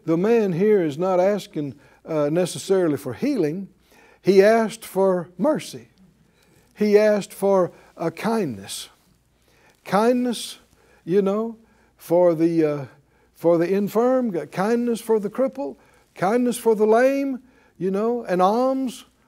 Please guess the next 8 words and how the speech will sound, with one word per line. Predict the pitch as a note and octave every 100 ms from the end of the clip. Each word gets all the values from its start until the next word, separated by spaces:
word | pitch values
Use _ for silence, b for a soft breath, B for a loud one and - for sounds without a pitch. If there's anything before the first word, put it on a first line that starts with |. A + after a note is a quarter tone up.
| _
a | F3
mercy, | E3 A3+ B3 D4+ C#4+ A#3 - _ _ _ _
have | - A3+ G#3+
mercy, | G#3 B3 - D4+ C#4 - _ _ _ _ _ _ _
have | - A3+ E3+
mercy. | F#3+ A3+ A3+ C#4+ B B
You | E3
know, | A3 B3+ -